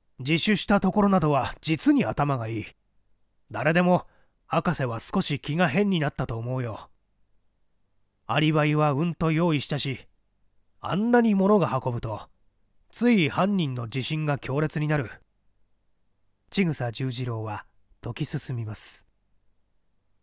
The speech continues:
「でも、あんなにたくさん博士に不利な証拠があったじゃないか。」と、早坂勇。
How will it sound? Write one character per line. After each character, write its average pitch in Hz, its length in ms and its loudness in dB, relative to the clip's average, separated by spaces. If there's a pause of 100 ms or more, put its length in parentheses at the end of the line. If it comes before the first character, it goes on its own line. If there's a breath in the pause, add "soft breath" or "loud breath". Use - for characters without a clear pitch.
(140)
「で 202 160 6
も、 175 240 6 (360)
あ 156 140 2
ん 285 120 0
な 330 80 6
に 302 120 4
た 269 120 4
く - 60 -2
さ 254 220 6
ん 233 80 2 (140 soft breath)
博 262 260 4
士 190 140 0
に 151 100 0
不 247 140 2
利 269 80 6
な 160 100 0
証 170 220 0
拠 185 120 2
が 170 120 4
あ 208 60 4
っ - 60 -2
た - 120 2
じ 175 60 0
ゃ 156 40 0
な 127 80 -2
い 113 60 -6
か。」 - 280 -10 (1300)
と、 110 200 -8 (840)
早 143 240 -2
坂 104 280 -8
勇。 95 440 -12